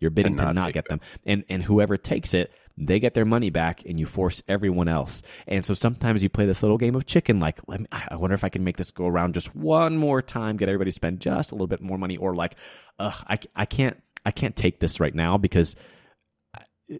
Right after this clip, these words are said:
Speaker 1: like, what, am I gonna take this and, like, make Jacob pay money, but then John doesn't have to pay anything? Let me," s-, and so
Speaker 2: Right.
Speaker 1: just, like, yeah, there's, there's a lot of, um,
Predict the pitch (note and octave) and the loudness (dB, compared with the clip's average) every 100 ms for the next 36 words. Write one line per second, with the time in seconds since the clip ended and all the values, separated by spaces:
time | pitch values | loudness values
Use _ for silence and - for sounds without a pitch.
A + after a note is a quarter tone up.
0 | - D3+ E2 F2 - - G#2+ F#2+ E2+ F#2+ | -16 -8 -6 -6 -8 -8 2 2 4 4
1 | F#2+ F#2 G#2+ - G2+ - D#2 D#2 - - | 4 4 2 2 0 0 0 -2 -4 -4
2 | F#2+ - F2 F2+ E2+ G2+ F#2 F#2 E2 - | -4 2 2 2 2 2 4 4 2 -2
3 | D#2 C2+ E2+ F#2 A2+ A2 - B2 A#2+ B2 | -4 -4 2 2 2 0 0 0 2 0
4 | B2 B2 A#2+ F#2+ G#2+ G2 - F#2 - G#2 | 0 0 0 0 0 0 -4 -4 0 2
5 | F2+ D2 F#2 - F2 D#2 C#2 F2+ F#2 - | 4 2 -2 -2 -2 -2 -2 0 0 -2
6 | F2+ F2+ F2+ F2 D#2 D#2 D2+ D2+ | -2 2 2 2 2 0 0 -2